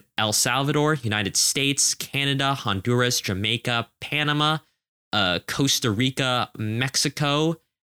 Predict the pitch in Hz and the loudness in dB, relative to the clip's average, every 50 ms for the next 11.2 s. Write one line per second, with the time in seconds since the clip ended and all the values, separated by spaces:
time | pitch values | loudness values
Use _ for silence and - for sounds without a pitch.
0 | _ - 110 113 120 135 147 156 160 165 - - - - 117 127 143 151 151 - | _ -4 -2 0 0 2 2 2 2 0 0 -2 -2 -2 0 0 0 0 0 -2
1 | 95 92 95 98 101 95 95 95 82 78 - - - 90 87 80 80 - - - | -2 -4 -2 -2 -2 0 0 -2 -2 -2 -4 -4 -2 -2 -2 -2 0 0 0 0
2 | - - - _ _ _ _ _ _ _ _ _ _ _ _ _ - 135 135 123 | -2 -4 -6 _ _ _ _ _ _ _ _ _ _ _ _ _ -4 -2 -2 -2
3 | - 110 110 147 160 - 165 - 185 165 147 143 139 151 143 143 - - 143 160 | -2 0 0 2 2 2 2 2 2 4 4 4 4 4 4 2 2 0 0 0
4 | - 160 131 - - 127 123 131 131 - - 120 107 113 113 - - 117 110 - | 0 0 0 0 0 0 2 0 0 0 0 0 0 0 0 0 0 0 0 0
5 | - - - 170 165 - - - - 139 139 135 - 123 87 98 - 95 - - | 0 2 0 0 0 0 0 0 0 0 0 0 0 -2 -4 -6 -8 -8 -4 0
6 | 135 143 143 120 101 - - _ - 123 135 143 139 - - 147 139 139 135 - | 2 2 2 2 0 -2 -6 _ -2 0 0 2 0 0 -2 0 0 0 0 0
7 | - 120 92 90 98 92 98 113 113 110 - - 113 107 107 113 123 - _ _ | 0 0 0 -2 -2 -2 -2 -4 -4 -6 -4 -4 -2 -2 -2 -2 -4 -8 _ _
8 | - 151 160 165 156 - - 131 127 127 120 123 123 - _ _ _ _ - - | -2 0 0 2 0 0 0 0 0 0 0 -2 -4 -6 _ _ _ _ -4 -2
9 | 123 120 123 120 117 117 117 - 80 - - - - 123 120 120 113 107 95 101 | 0 0 2 0 0 0 -2 -4 -6 -8 -8 -4 -2 -2 0 0 0 0 0 0
10 | 101 104 101 98 - - - _ - 104 98 90 - - - - - - 139 135 | 0 0 0 -2 -2 -6 -10 _ -2 -2 -2 0 -2 -4 -4 -4 -4 -2 -2 0
11 | 135 135 131 131 | 0 0 -2 -4